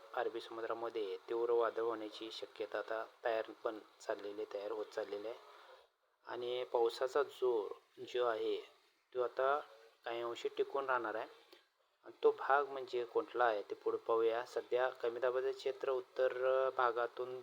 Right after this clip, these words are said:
तयार होताना दिसत आहे. उत्तर भाग म्हणजे, अं, गुजरात आणि मध्य प्रदेशच्या आसपास, नागपूर म्हणजे महाराष्ट्राच्या उत्तर भागातून, गुजरात या भागातून कमी दाबाचे क्षेत्र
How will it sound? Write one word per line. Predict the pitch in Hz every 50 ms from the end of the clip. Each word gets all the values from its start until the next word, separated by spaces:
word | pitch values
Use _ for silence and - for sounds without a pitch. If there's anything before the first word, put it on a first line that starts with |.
| - -
तयार | 117 113 110 110 117 120
होताना | 113 - 110 101 - - 107 110 113 113 110
दिसत | 107 - 104 - - 104 - 98
आहे. | 107 107 104 104 101 98 98 98 98 - - - - - - - _ _ _ -
उत्तर | - - - 120 117
भाग | 117 123 123 120 117 120
म्हणजे, | 120 120 117 117 123 127 135
अं, | 139 143 135 - - - 117 113 110 113 113 110 113 113
गुजरात | 113 110 - 117 117 120 120 - - 127
आणि | 120 120 123 120 120 123 120
मध्य | 117 117 117 - 120
प्रदेशच्या | - 120 117 - 120 113 - 123 117 117
आसपास, | 110 - - - - 117 113 - 120
नागपूर | 113 113 - - - - 113 113 110
म्हणजे | 113 113 113
महाराष्ट्राच्या | 117 117 113 113 113 - - 117 117 117
उत्तर | 110 - - 120 117
भागातून, | 113 117 113 110 110 107 - 123 117 110 - _ _ _ _ _ _ - - _ _ _ _ _ _ _ - 127
गुजरात | 123 123 113 107 120 120 123 123 - -
या | 127 123
भागातून | - 120 113 113 113 117 113 - 127 123
कमी | - - 117 113 113
दाबाचे | 113 113 113 113 -
क्षेत्र | - - 110 - - 117 123 127 139 151